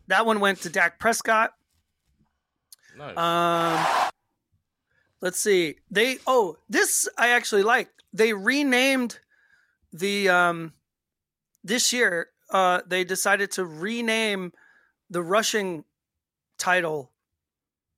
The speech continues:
Speaker 1: award. Um, I
Speaker 2: Jim
Speaker 1: think
Speaker 2: Brown?
Speaker 1: they just, they call it, they now call it the Jim Brown Award.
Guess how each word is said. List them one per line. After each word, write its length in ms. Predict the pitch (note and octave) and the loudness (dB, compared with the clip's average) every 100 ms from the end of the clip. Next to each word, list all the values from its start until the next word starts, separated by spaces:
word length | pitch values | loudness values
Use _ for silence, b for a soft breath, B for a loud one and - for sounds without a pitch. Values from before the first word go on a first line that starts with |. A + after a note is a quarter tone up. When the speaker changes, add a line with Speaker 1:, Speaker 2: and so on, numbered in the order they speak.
| - | -8
Speaker 1:
award. 480 | F3+ D3 D3 C3 B2 _ _ _ _ b b b _ - | -6 -2 -2 -2 -8 _ _ _ _ b b b _ -2
Um, 640 | E3 D#3 D#3 D3+ D3 D3 - _ _ _ | 0 0 0 -2 -6 -10 -16 _ _ _
I 60 | - | -6
Speaker 2:
Jim 60 | - | -2
Speaker 1:
think 100 | G#3+ | 0
Speaker 2:
Brown? 100 | - | 0
Speaker 1:
they 60 | |
just, 140 | B2+ - _ _ _ _ B B B | -2 -8 _ _ _ _ B B B
they 120 | F#3 | -2
call 320 | G3+ - G#3 A3 | 0 2 2 0
it, 100 | G3 | 0
they 100 | G#3 | 0
now 220 | G#3 A3 | 2 0
call 240 | - G3 | 2 0
it 80 | G3 | 0
the 80 | F#3 | -4
Jim 240 | D#3 F3+ | -2 -2
Brown 320 | F3 F#3+ A3 G#3 | 0 2 2 2
Award. 440 | D3+ D3 C#3 D3+ | -2 -2 -2 -4